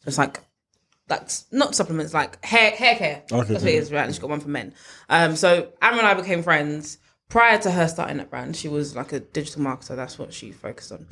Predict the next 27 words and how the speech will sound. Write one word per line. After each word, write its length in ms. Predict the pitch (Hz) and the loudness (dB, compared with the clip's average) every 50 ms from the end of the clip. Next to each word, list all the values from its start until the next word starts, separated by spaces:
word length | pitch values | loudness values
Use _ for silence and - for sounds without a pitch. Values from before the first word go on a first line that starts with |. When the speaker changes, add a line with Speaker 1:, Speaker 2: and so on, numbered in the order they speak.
| - - - - - - _ - | -20 -20 -20 -20 -20 -14 _ 2
Speaker 1:
Um, 280 | 156 151 151 147 151 - | 4 4 4 4 2 2
and 200 | - 165 165 165 | 2 4 6 6
then 520 | 156 156 156 151 156 151 151 151 147 - - _ _ _ _ _ _ _ _ | 8 6 6 4 2 0 -2 -4 -4 -6 -10 _ _ _ _ _ _ _ _
she 380 | - - - - 175 160 151 151 | 0 2 2 2 2 2 0 0
started 340 | - - 160 127 117 135 | 0 2 2 2 2 2
her 120 | 160 170 196 | 2 2 2
hair 140 | 226 285 285 | 4 2 2
care 160 | - - 143 | 2 0 -2
brand. 200 | - 120 117 117 | -4 -4 -6 -4
It 100 | 135 160 | -4 2
was 260 | 180 185 185 180 180 - - _ _ - | 4 4 4 4 2 -2 -10 _ _ 2
accidental, 600 | 208 - 214 - 185 175 170 165 160 - 160 156 | 2 2 2 0 2 4 4 4 4 2 0 -2
she 120 | 156 185 | -2 -2
literally 220 | 185 165 180 165 151 | -2 0 0 -2 -2
was 60 | - | -2
creating 180 | - 160 135 | -2 -4 -4
it 40 | - | -4
for 80 | - 139 | -6 -8
herself 340 | 139 - 143 131 139 - - | -6 -4 -6 -6 -6 -6 -6
and 140 | 135 135 | -6 -6
then 240 | 123 113 117 98 - - - - _ _ _ _ - | -6 -6 -8 -12 -14 -18 -20 -20 _ _ _ _ -8
kinda 160 | - 156 139 | -4 -2 -2
went 120 | 143 110 | -2 -2
from 120 | 107 139 131 | -2 -4 -6
there. 180 | 110 76 65 - - - - - | -6 -8 -10 -14 -16 -16 -4 2
Anyway, 240 | - 254 220 160 - - - - - | 4 6 6 4 2 -2 -10 -4 -2
she 640 | - - 269 285 285 285 285 277 262 - - - | 2 4 6 6 6 6 6 4 2 0 -4 -10